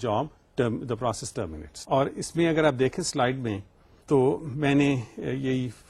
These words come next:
فائنڈ کمانڈ رن کی ہے۔ In this case اس میں ڈفرنس اس کمانڈ میں اور جو پچھلی سلائیڈ میں ہم نے دیکھی تھی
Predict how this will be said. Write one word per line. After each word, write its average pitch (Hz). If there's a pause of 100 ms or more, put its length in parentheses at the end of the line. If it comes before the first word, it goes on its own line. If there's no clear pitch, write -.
(140)
فائنڈ 135
کمانڈ 131
رن 123
کی 123
ہے۔ 160 (440)
In 127
this 135
case 123 (240)
اس 156
میں 127
ڈفرنس 135
اس -
کمانڈ 127
میں 131
اور 127
جو 123
پچھلی 131
سلائیڈ 117
میں 120
ہم 117
نے 117
دیکھی 107
تھی 120